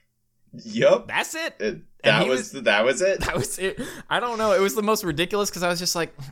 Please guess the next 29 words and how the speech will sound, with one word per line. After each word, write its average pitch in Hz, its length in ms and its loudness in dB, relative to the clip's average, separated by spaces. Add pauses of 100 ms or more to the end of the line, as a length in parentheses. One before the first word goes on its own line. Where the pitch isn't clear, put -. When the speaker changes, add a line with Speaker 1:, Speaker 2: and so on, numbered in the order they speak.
Speaker 2:
"What's 185 220 -4
the 170 100 -6
stupidest 135 460 -2
thing 117 140 -6
that 101 100 -2
I 98 80 0
can 101 140 -6
do 92 160 -4
right 87 200 -2
now?" 90 260 -6 (380)
And 127 200 2
Speaker 1:
I 123 60 6
loved 98 340 2
that. 82 240 -2
It - 60 -20
Speaker 2:
I 143 160 0
Speaker 1:
was 208 80 -4
Speaker 2:
act-, 190 180 2
Speaker 1:
fa-, 160 120 -2
Speaker 2:
I - 60 6
Speaker 1:
it - 40 6
Speaker 2:
had 196 80 2
a 160 40 0
Speaker 1:
was 117 80 -2
Speaker 2:
blast 107 380 -2
Speaker 1:
ac-, - 100 -14
Speaker 2:
playing 98 300 -2
that. 92 60 -4
Speaker 1:
excellent. 90 240 -6